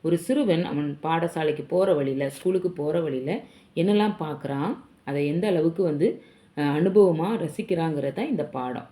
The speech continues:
காலையில எழுந்த உடனே சிலு சிலுன்னு காற்று வீசுது. அமுதன் அழகா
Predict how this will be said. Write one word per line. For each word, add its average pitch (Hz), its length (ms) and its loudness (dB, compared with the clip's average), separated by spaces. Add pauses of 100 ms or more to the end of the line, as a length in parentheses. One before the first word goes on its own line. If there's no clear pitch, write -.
(420)
காலையில 185 720 4
எழுந்த 175 360 0
உடனே 175 240 0
சிலு 175 320 -2
சிலுன்னு 165 200 0
காற்று 147 380 -6
வீசுது. 139 400 -2
அமுதன் 160 520 -4
அழகா 139 500 -6